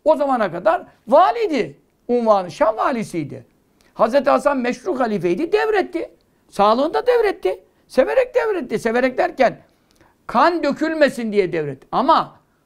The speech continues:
severek demesek de kafir, münafık, fasık, zorbaya, bütün Müslümanların,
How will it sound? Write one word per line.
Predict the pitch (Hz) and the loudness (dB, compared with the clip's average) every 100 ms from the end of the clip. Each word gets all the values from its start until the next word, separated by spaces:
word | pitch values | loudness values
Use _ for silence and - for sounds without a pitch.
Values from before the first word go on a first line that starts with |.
| _ _ | _ _
severek | - 147 202 220 214 | -10 -2 0 0 0
demesek | 254 233 - 180 - | -2 0 -2 -6 -8
de | 135 - _ _ _ _ _ - | -14 -14 _ _ _ _ _ 0
kafir, | 196 240 247 311 | 2 2 0 -4
münafık, | 226 214 247 247 240 277 - | -4 -4 2 2 2 -4 -4
fasık, | 220 220 220 285 175 | 0 0 0 -6 -4
zorbaya, | 156 220 214 233 262 175 | 0 0 0 0 0 -2
bütün | 196 320 311 | -4 -2 -2
Müslümanların, | 262 - 240 233 226 208 185 | -6 -6 -2 0 0 0 -2